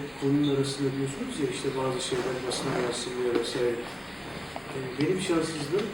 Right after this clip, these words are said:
Cumhuriyet Halk Partisi içerisindeki ikilemlerin çok fazla olduğu bir dönemde ve yıllar sonra muhalefeti iktidar gibi algılayan arkadaşlarımla muhalefet yaptım. Yani kendilerini hala muhalefette zannetmeleri. Böyle bir olayla da reddettim. Ancak,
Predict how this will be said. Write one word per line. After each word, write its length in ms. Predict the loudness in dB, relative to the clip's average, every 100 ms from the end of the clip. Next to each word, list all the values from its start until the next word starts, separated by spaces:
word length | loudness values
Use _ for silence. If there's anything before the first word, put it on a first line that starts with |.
| -6 -8 -6
Cumhuriyet 320 | -2 0 2
Halk 200 | 2 2
Partisi 220 | 0 0 -2
içerisindeki 640 | 0 0 0 0 2 2 0 -6 -10 -12 -12 -10 0
ikilemlerin 480 | 4 6 6 4 2
çok 120 | 2 2
fazla 320 | 2 2 2
olduğu 300 | 2 4 4 4
bir 120 | 4
dönemde 360 | 2 2 2 2 0 -4 -10 -4 2
ve 60 |
yıllar 400 | 4 6 8 6
sonra 340 | 6 4 4 2 -2 -8 -8 4
muhalefeti 600 | 6 8 8 4 0 6
iktidar 640 | 6 6 -2 -4 6 8 8
gibi 200 | 6 4 4
algılayan 400 | 4 4 4 4
arkadaşlarımla 640 | 2 2 2 2 4 4 4
muhalefet 320 | 6 6 4 0
yaptım. 220 | -2 -6 -10 -12 -12 -12 -12 -12 -12 -12 -10 -6
Yani 120 | -4 2
kendilerini 320 | 4 6 6
hala 180 | 6 6
muhalefette 500 | 6 4 2 2 2
zannetmeleri. 640 | 4 2 -2 -2 -2 -2 -2 -6 -10 -4 2
Böyle 240 | 4 4
bir 80 | 6
olayla 280 | 8 8 8
da 40 |
reddettim. 480 | 6 6 8 6 2 0 -2 4 8 8 6 -2 -4 -4 -6 -4 2 2 6
Ancak, 240 | 6 6